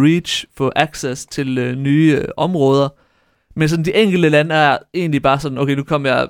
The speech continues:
to influence ind i det, nu er det mit." Øh, og så kan man selvfølgelig, hvad kan man sige, slås om det. Men det har ikke helt samme, der er ikke helt samme sådan dybde i, hvad landene kan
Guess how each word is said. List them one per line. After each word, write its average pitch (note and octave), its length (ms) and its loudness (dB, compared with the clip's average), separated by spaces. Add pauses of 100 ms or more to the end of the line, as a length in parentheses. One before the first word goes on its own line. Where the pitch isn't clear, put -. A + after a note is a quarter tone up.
(140)
to E3 160 0
influence D3 460 0
ind C3 100 0
i B2+ 60 0
det, C3 160 -2
nu C3 180 -2
er C3 40 -2
det C3 120 -2
mit." - 440 -2 (220)
Øh, A#2+ 180 -2
og C3+ 60 -6
så D3 60 2
kan C#3+ 80 0
man C3 60 -2
selvfølgelig, B2 340 -4
hvad - 120 -4
kan A#2+ 60 -8
man A#2+ 60 -6
sige, B2 180 -4 (160)
slås C#3+ 440 -4
om D#3+ 180 -2
det. A2+ 180 -6 (420)
Men D3+ 100 0
det E3 60 2
har E3+ 100 4
ikke D#3+ 140 -2
helt C#3+ 160 -2
samme, D3 480 -4 (1200)
der D#3+ 60 2
er - 0 -
ikke E3 120 4
helt D#3+ 100 2
samme D#3+ 140 -2
sådan D#3 220 -6
dybde C3 340 0
i, C#3+ 180 0
hvad B2+ 300 -2
landene C#3+ 480 0 (160)
kan D3+ 220 -2